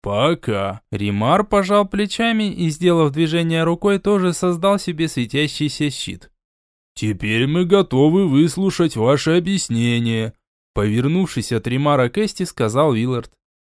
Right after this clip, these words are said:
"Но для начала я бы хотел вам предложить вызвать сюда целителя. Парень сильно избит, а убитый маг — это не побитый маг.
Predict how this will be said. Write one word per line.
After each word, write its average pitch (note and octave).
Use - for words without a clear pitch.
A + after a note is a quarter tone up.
"Но G#2
для A#2
начала D#3
я G3+
бы F3+
хотел D#3
вам D3+
предложить B2
вызвать E3+
сюда F3+
целителя. C3+
Парень C3+
сильно D3+
избит, C3+
а G#2
убитый D#3+
маг — F#3+
это D3+
не G3
побитый A#2
маг. A2